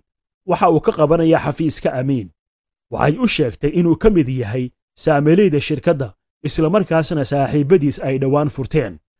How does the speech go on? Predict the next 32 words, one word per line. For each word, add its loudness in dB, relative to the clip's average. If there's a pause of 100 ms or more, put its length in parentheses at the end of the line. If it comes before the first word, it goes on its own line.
(200)
Xamiid 2 (260)
shaki 0
ayaa 0
ku -8
dhashay -6 (220)
iyo 4
in -2
uu 0
kala 2
kulmi -4
karo -2
caqabad 0
Amiin 0
xaggiisa, -4 (420)
maadaama 2
uu 2
yahay -4 (280)
nin 4
godob 4
isku -4 (100)
og. -6 (480)
Waxaa 0
qalbigiisa 2
ku -6
soo 0
dhacaysa -4 (180)
weydiimo 2
kala -2
duwan, -4 (380)
isagoo 0
ku -2
fakaraya -2